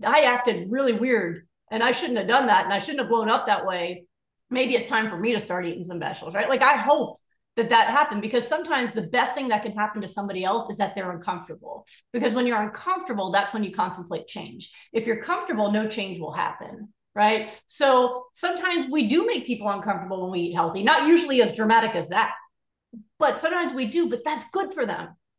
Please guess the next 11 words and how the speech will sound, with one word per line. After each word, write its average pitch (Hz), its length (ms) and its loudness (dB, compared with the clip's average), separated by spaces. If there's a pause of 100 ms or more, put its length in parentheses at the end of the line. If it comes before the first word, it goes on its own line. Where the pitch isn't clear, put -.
Let 339 320 0
them 359 180 -4
feel 320 360 -6
that 262 240 0
discomfort. 233 720 -8
Don't 320 240 -2
take - 280 -6
that 285 120 2
away 254 320 0
from 170 160 -6
them, 156 300 -10